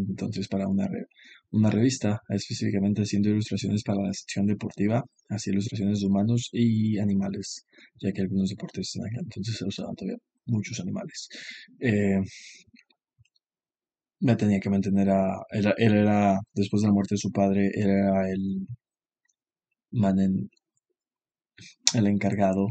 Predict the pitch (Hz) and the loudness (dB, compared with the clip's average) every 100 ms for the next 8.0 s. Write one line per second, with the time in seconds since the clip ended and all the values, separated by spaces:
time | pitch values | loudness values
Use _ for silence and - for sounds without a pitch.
0 | 120 135 123 117 107 95 95 95 113 - | -4 -4 -4 -2 0 0 -2 -4 -6 -12
1 | _ - - 113 117 117 117 113 131 143 | _ -20 -4 4 4 4 4 2 4 4
2 | 120 107 101 95 90 95 - 104 95 98 | 2 2 2 -2 -6 -6 -2 -2 0 -2
3 | 92 90 95 - - - - - - - | -2 -4 -6 -6 -6 -12 -20 -20 -14 0
4 | 110 101 101 98 92 117 147 - - _ | 2 2 0 0 0 -2 -2 -8 -14 _
5 | _ _ _ _ _ _ 117 101 95 98 | _ _ _ _ _ _ -2 0 0 0
6 | 98 95 98 95 107 117 123 127 127 135 | 0 0 -2 -2 0 -2 0 -2 -2 -2
7 | 151 123 127 123 123 117 117 135 160 - | -4 -4 -2 0 2 2 2 0 -4 -8